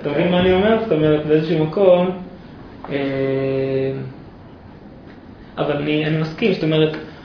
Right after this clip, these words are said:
אה, עדיין, עדיין אני מרגיש שהדבר הזה לא, לא, לא בהיר, אה, לפחות לי, אה, אבל אני, אני, אני חושב שאתה צודק, זאת אומרת, מה שקורה פה זה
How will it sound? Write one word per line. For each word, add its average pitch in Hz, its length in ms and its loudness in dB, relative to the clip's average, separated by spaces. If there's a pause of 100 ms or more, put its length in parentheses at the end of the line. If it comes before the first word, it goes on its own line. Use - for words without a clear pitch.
(140)
אה, 175 60 -6 (1200)
עדיין, 196 420 6
עדיין 180 480 6
אני 175 120 2
מרגיש 170 320 2
שהדבר 156 400 4
הזה 151 240 6
לא, 156 240 4
לא, 156 200 0
לא 165 80 6
בהיר, 170 520 4 (1160)
אה, 135 340 -2
לפחות 131 320 -2
לי, 180 140 2 (760)
אה, 135 380 4
אבל 139 200 4
אני, 147 320 0
אני, 143 200 -2
אני 143 120 -2
חושב 170 160 -2
שאתה 143 220 2
צודק, 175 300 4
זאת - 100 -2
אומרת, 143 180 -2
מה 165 80 0
שקורה 175 440 2
פה 170 100 6
זה 147 220 4